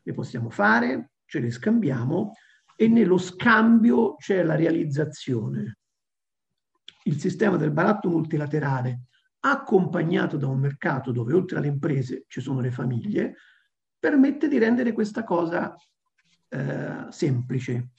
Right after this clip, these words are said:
utilizzando veramente, eh, pochissimo denaro di quello a corso legale. Per funzionare ha bisogno di due cose,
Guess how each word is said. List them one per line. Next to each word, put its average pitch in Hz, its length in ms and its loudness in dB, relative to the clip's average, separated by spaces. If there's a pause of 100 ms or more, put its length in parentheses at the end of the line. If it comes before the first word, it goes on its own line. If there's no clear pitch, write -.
(320)
utilizzando 214 680 2
veramente, 170 840 2 (180)
eh, - 220 -10
pochissimo 160 680 -4
denaro 143 680 -2 (240)
di 135 160 -8
quello 127 560 -2
a - 360 -8
corso - 380 -8
legale. - 520 -10 (2250)
Per 247 180 6
funzionare 240 640 4
ha 190 60 2
bisogno 170 840 2 (200)
di 165 460 -4
due 170 280 -2
cose, 120 640 -6